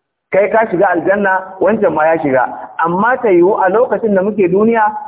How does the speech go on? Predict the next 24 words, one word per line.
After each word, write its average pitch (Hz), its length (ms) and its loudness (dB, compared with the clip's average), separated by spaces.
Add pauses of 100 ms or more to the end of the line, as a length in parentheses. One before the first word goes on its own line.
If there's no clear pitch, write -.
na 185 260 -2
saba 185 380 2
ma, 143 160 0 (260)
ko 180 160 2
kai 185 180 -2
ka 185 240 -2
saba 175 340 0
mun, 139 160 -2 (200)
ko 196 180 2
shi 196 220 -2
ya 196 200 2
saba 202 280 2
masa, 160 300 -2 (300)
ko 208 240 4
ita 208 200 0
ta 208 280 0
saba 196 360 0
mai. 165 160 2 (720)
Ba 156 220 2
za 196 100 2
a 170 80 0
rasa 165 200 0
wannan 131 300 0
ba. 123 100 2